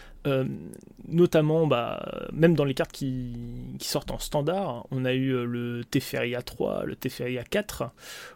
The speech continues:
Oko, Omnat. Euh, alors pour moi, euh, il y a des cartes, elles ont été plus ou moins pensées pour le Commander dans des éditions standards. Elles sont, euh, foncièrement avec un level élevé. J'ai l'impression que tout ça est,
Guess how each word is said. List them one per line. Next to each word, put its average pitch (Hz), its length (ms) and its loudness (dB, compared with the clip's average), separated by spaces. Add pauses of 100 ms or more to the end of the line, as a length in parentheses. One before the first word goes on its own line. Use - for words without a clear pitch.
(180)
Oko, 147 380 4 (400)
Omnat. 151 520 2 (360)
Euh, 127 680 0 (680)
alors 131 180 0
pour - 200 -4
moi, 156 380 4
euh, 131 420 2
il 127 80 -4
y 127 60 2
a 127 40 2
des 131 120 0
cartes, - 340 -2
elles 131 140 0
ont 131 80 0
été 139 720 -2 (120)
plus - 180 -4
ou 143 60 -2
moins 151 160 -2 (140)
pensées 185 380 2
pour 175 140 0
le 147 60 2
Commander 165 480 2
dans 151 200 2
des 175 220 2
éditions 156 500 -4
standards. 156 520 -6 (480)
Elles 127 120 -2
sont, 139 380 -4 (420)
euh, 135 180 2
foncièrement 160 640 -2 (360)
avec 139 280 -2
un 135 280 0
level 127 340 2 (120)
élevé. 151 380 6
J'ai 147 100 2
l'impression 143 280 -2
que - 120 -4
tout 165 120 -6
ça 180 260 6
est, 123 300 4